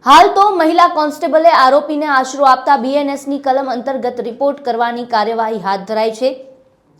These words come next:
ઘરની ઝડપી દરમિયાન દારૂની બોટલ મળી હતી. સમગ્ર બનાવ બાદ બંને મહિલા પોલીસ કોન્સ્ટેબલ તેમજ આરોપી પાર્થ ત્રણેય પર પ્રોહિબિશન એક્ટ હેઠળ ગુનો દાખલ કરવામાં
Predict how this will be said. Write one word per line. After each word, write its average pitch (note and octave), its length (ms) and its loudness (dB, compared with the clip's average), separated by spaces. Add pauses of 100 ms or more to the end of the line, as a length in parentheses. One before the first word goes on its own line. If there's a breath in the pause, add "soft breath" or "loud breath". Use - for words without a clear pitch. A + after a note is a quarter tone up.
(120)
ઘરની D#4+ 520 0
ઝડપી C4+ 340 -2
દરમિયાન B3+ 540 -4
દારૂની A3 360 -4
બોટલ A3 380 -4
મળી C4+ 220 -6
હતી. D4 300 -6 (460 loud breath)
સમગ્ર F4 340 2
બનાવ D4 320 0
બાદ C4+ 260 2
બંને C#4 320 -2
મહિલા C4 300 -2
પોલીસ A#3+ 380 -4
કોન્સ્ટેબલ A#3+ 460 -6
તેમજ A3 300 -8 (100)
આરોપી B3+ 460 0
પાર્થ A#3+ 400 0 (400 soft breath)
ત્રણેય F#4+ 320 2
પર C#4+ 300 -2
પ્રોહિબિશન B3+ 680 -4
એક્ટ C4 400 -6
હેઠળ A3 320 -6
ગુનો A#3 300 -8
દાખલ G3+ 340 -6
કરવામાં F#3+ 440 -8